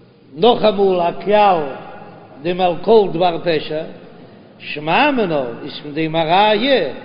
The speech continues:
ריבוי היא. א דער ריבער האט מיר די תורה דא געשריבן, נאך אמאל, על כל דבר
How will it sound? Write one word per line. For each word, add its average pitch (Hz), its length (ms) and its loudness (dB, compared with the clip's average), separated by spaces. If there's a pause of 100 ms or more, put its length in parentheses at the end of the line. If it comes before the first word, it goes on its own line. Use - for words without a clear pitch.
(360)
ריבוי 208 360 0
היא. 139 480 0 (520)
א 147 120 0
דער 147 180 -2
ריבער 214 360 2
האט 196 160 0
מיר 190 100 -4
די 185 140 -2
תורה 208 360 4
דא 202 180 -2
געשריבן, 180 540 -6
נאך 208 200 2
אמאל, 156 320 -2
על 147 200 -2
כל 208 280 2
דבר 175 200 0